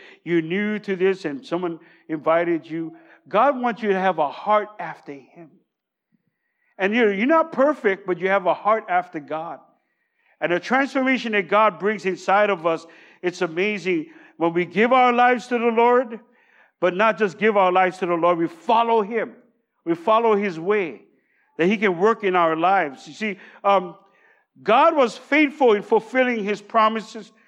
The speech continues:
to David. He made David king after Saul died in battle.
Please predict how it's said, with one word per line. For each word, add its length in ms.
to 100
David. 440
He 120
made 340
David 440
king 520
after 320
Saul 500
died 380
in 200
battle. 420